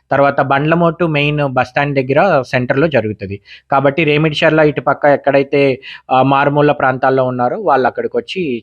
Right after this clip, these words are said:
చూసుకోవచ్చు. So, ఈ యొక్క కార్యక్రమానికి ఎవరైనా వాలంటీర్స్‌గా వచ్చి సహాయం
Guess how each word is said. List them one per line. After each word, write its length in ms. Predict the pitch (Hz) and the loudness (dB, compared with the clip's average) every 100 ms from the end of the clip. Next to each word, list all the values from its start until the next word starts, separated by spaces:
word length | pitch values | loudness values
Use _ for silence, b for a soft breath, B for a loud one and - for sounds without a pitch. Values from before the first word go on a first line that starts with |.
| - | -8
చూసుకోవచ్చు. 680 | 104 - 92 92 - - _ _ _ _ B B B B - - | -12 -12 -18 -16 -18 -20 _ _ _ _ B B B B -10 0
So, 240 | 175 180 175 | 4 4 4
ఈ 140 | 170 | 4
యొక్క 180 | 185 185 | 4 2
కార్యక్రమానికి 840 | 180 175 180 180 185 180 175 175 | 0 0 0 0 -2 0 -2 -2
ఎవరైనా 460 | 165 156 160 160 151 | 0 0 0 0 0
వాలంటీర్స్‌గా 760 | 143 143 160 170 175 - - | 2 2 2 0 -4 -2 0
వచ్చి 220 | 156 - 151 | 0 0 -2
సహాయం 420 | 135 135 147 | 0 2 0